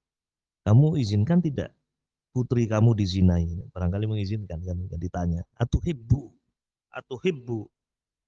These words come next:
li ibnatik?" "Apakah kamu suka putrimu juga dizinai? Apakah kamu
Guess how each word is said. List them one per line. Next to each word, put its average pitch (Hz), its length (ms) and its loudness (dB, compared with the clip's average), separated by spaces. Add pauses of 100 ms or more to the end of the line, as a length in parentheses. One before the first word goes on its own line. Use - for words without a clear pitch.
(120)
li 147 80 -4
ibnatik?" 160 560 2 (240)
"Apakah 135 400 -2
kamu 131 640 0
suka 104 560 -4 (560)
putrimu 120 400 2
juga 107 240 -6
dizinai? 95 640 0 (480)
Apakah 143 240 -6
kamu 139 240 0